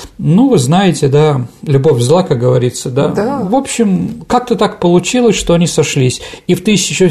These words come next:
Speaker 1: восемьсот семнадцатом году, а, Елена вступила в брак без согласия родителей. Ну, был какой-то скандал,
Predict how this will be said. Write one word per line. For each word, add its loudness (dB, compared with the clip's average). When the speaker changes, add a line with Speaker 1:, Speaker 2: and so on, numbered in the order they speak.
Speaker 1:
восемьсот 0
семнадцатом 0
году, 0
а, 4
Елена 4
вступила -2
в 0
брак 2
без 0
согласия 0
родителей. -2
Ну, 0
был 4
какой-то 2
скандал, 0